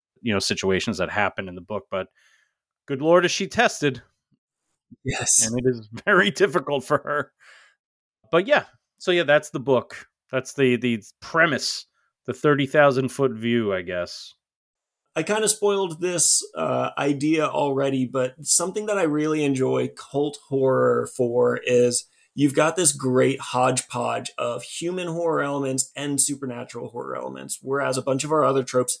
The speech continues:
Speaker 2: you have to focus on one or the other. It's either evil humans doing evil human things or supernatural nonsense. With cults, you get both of 'em.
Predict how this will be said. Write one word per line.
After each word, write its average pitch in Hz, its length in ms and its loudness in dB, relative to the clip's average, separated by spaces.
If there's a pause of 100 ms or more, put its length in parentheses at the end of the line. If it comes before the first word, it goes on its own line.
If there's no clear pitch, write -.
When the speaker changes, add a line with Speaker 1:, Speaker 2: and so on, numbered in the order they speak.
Speaker 2:
you 139 260 0
have 143 300 0
to 156 80 0
focus 135 380 2
on 127 160 -2
one 123 180 -4
or - 20 -12
the 131 180 -16
other. - 220 -14
It's - 140 -4
either 135 500 0
evil 180 280 0
humans 151 420 -2
doing 131 240 0
evil 131 220 -6
human 170 280 -4
things 135 480 -4
or 135 400 -2 (420)
supernatural 143 640 0
nonsense. 123 640 -2
With 147 200 -4
cults, 247 300 2
you 208 60 -2
get 160 160 0
both 196 180 2
of 120 160 -6
'em. - 140 -20